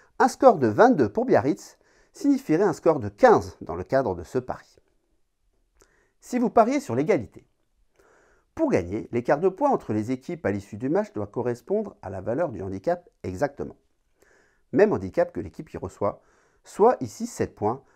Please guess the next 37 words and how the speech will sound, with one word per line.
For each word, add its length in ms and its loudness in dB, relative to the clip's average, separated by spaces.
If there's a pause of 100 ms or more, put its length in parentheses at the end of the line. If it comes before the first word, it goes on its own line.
(140)
par 100 2
exemple 420 0 (200)
quinze 220 4
vingt-deux. 320 -8 (1700)
Entre 240 0
ces 120 -4
cinq 340 -2
types 160 -12
de 80 -4
paris 500 0
que 140 -4
sont 260 -8 (160)
les 80 -14
D 160 -12
N 160 0
B, 240 2 (720)
A 160 -8
N 140 -4
B, 240 2 (840)
H 240 0
N 140 -2
B, 240 0 (260)
la 120 -6
double 300 -2
chance 480 -12 (200)
et 80 -10
les 100 -12
paris 440 0
à 60 -10
handicap 420 -4
positif, 460 -8 (800)
vous 120 -4
devez 300 2
commencer 520 -2
à 80 -4
entrevoir 480 -2
la 100 -10